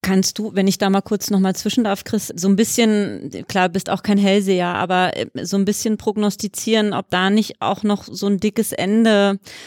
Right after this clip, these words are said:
noch auf uns zukommt, wenn quasi erste, erste Lockerungen wieder,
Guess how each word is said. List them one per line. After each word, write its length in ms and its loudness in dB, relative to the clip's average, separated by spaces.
noch 160 0
auf 180 0
uns 240 0
zukommt, 580 0
wenn 220 2
quasi 480 0
erste, 920 0
erste 320 2
Lockerungen 800 0
wieder, 640 0